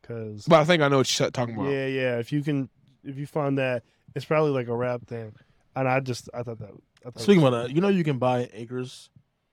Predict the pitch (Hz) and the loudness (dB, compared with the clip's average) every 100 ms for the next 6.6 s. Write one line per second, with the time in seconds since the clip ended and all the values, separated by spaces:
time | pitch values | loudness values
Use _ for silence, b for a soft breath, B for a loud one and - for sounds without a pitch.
0 | _ _ _ _ 113 104 104 110 113 120 | _ _ _ _ -6 -2 0 2 2 0
1 | 110 101 101 104 117 131 - _ _ _ | 0 2 2 2 0 -4 -10 _ _ _
2 | - 131 208 269 202 - 165 - 208 160 | -12 -8 -6 -6 -8 -10 -12 -6 -4 -4
3 | 143 131 135 202 104 92 - - _ - | 0 0 0 -2 -4 -6 -12 -20 _ -4
4 | 143 123 208 170 - - _ _ _ _ | -2 -2 -4 -4 -12 -20 _ _ _ _
5 | _ _ - 127 127 123 135 - 135 123 | _ _ -4 0 2 2 0 2 2 2
6 | 123 123 120 117 113 | 2 0 0 -2 -4